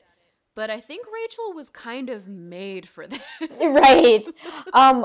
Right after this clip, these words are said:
Speaker 2: which makes me fall in love with her so much.
Speaker 1: I know.
Speaker 2: Um, 'cause
Speaker 1: I know.
Speaker 2: she's not really had a lapse in, in, in, like, dedication to it,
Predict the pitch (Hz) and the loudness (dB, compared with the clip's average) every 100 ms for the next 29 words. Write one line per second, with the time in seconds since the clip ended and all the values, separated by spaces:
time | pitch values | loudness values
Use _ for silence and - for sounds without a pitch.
0 | 240 277 285 285 381 370 - 233 240 226 | 0 -2 2 -2 0 0 2 4 4 0
1 | 220 240 233 - 202 190 160 156 - 220 | -2 -4 -8 -4 -2 -2 -4 -6 -8 -14
2 | 240 240 226 233 233 220 208 185 196 214 | -16 -16 -16 -14 -12 -12 -14 -10 -2 0
3 | 196 180 170 - _ _ _ - 170 247 | 0 -4 -10 -18 _ _ _ -8 -6 -8
4 | 269 285 285 277 269 254 240 - 302 320 | -12 -16 -16 -18 -18 -20 -16 -12 -8 -6
5 | 403 403 262 214 254 294 262 240 214 214 | -6 -6 -2 2 2 0 -2 -4 -4 -2
6 | 214 180 165 160 - 170 151 156 - _ | 0 0 0 -2 -6 -14 -14 -16 -20 _
7 | - 165 - - 170 160 165 92 - _ | -6 -6 -8 -12 -12 -12 -14 -16 -18 _
8 | _ _ _ _ _ _ 196 175 165 - | _ _ _ _ _ _ -6 -4 -4 -8
9 | 165 165 151 - 147 156 104 - - | -10 -10 -16 -14 -10 -8 -10 -16 -20